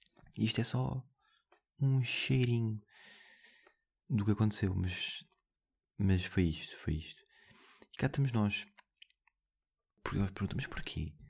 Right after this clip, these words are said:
Estavas sempre a dizer que havia tempo para tudo e, e ah, mas é sempre aquela coisa de, claro que tinha, eu penso,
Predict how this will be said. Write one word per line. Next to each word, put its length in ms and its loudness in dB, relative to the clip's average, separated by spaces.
Estavas 280 -4
sempre 200 -2
a 20 -8
dizer 160 -4
que 220 -12
havia 160 -2
tempo 240 -2
para 120 -4
tudo 320 -4
e, 100 -6
e 160 2
ah, 160 2
mas 160 -2
é 20 -2
sempre 240 -4
aquela 240 -4
coisa 320 -4
de, 260 -2
claro 180 -8
que 60 -8
tinha, 180 0
eu 120 -2
penso, 420 -4